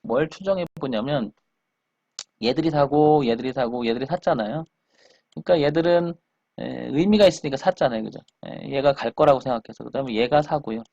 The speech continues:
얘들을 샀는데 얘들은 빠지죠. 그러니까 기관 애들 입장에서는 이제 더 이상, "아, 그래." 그러면서 빠지는 거고, 외국인 입장에서는 "아니야, 더 갈 거야." 라고 이렇게 얘기하고요.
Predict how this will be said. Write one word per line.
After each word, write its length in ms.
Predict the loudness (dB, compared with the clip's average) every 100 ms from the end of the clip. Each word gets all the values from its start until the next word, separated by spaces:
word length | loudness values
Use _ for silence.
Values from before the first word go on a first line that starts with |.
| _ _ _ _ _ _ _ -8
얘들을 380 | -4 -2 -2
샀는데 640 | 0 2 2 2 4 2 0
얘들은 280 | -4 -2 2
빠지죠. 440 | 4 4 2 -8 -12 _ _ _ _ _
그러니까 380 | -4 4 6 4 _ _ _ -12
기관 360 | -2 6 8 8
애들 240 | 4 2
입장에서는 640 | 0 0 0 0 -2 -2
이제 260 | -2 -2 -2
더 160 | -2 -2
이상, 360 | 0 0 0 -4
"아, 380 | -2 -2 -4 -8 _ -20 _ -12
그래." 360 | -2 0 0
그러면서 340 | 0 -4 -4 -2
빠지는 440 | 2 2 2 -2
거고, 520 | -2 -2 0 0 -2 -8 _ _ _
외국인 320 | 0 2 2 0
입장에서는 580 | 0 0 0 -2 2
"아니야, 340 | 2 4 4 2
더 160 | 0
갈 180 | 0 0
거야." 320 | 2 4 6 6
라고 180 | 4
이렇게 240 | 0 -6 -6
얘기하고요. 520 | -2 -2 -2 -2 -2